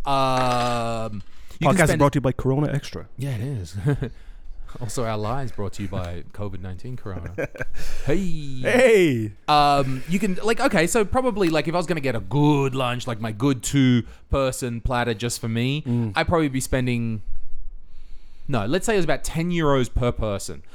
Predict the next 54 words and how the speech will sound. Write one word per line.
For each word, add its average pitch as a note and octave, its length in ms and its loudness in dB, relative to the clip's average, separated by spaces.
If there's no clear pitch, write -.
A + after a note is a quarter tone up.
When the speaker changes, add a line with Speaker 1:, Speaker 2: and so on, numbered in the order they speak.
Speaker 1:
But B2+ 100 -2
if B2+ 100 -2
I C3+ 180 4
ate C#3+ 260 -2
for C3 100 -6
two C3+ 240 -2
people, A#3 460 -4
I'd A2+ 140 -4
probably A#2 200 -2
spend G#2+ 260 -6
twenty. F2+ 400 -6
Speaker 2:
Yeah. G#2 180 -2
Speaker 1:
But A#2 100 0
I A#2+ 60 2
was A#2 120 -2
like, A2 200 -4
"I G#2+ 80 -6
don't G#2+ 120 -4
care. F2+ 240 -4
This G2 220 -10
was F#2+ 440 -8
amazing." G2 460 -6
Like, A#3+ 160 -2
a - 40 0
nice C#4+ 240 0
place, D#3 300 0
too, D#3 180 0
to G#2 60 -2
sit - 180 -8
down G#2 240 -2
for G#2 100 -8
lunch. F#2 400 -8
But E3 320 0
then D3 160 2
again, B2+ 400 0
going C#3 220 4
down B2+ 180 4
the B2 80 0
small C#3 240 0
streets C3 320 -2
of A2+ 80 -2
Istanbul, G#2 600 0
it's B2+ 260 -6
a A#2+ 100 -2
roast B2+ 320 2
chicken F3 320 0
for C3 140 -2
two - 160 -2
euros A2 340 0
fifty, G2+ 460 -6
and G#2+ 160 -4
there G#2 120 -2
was F#2+ 120 -6
dinner. F2+ 320 -6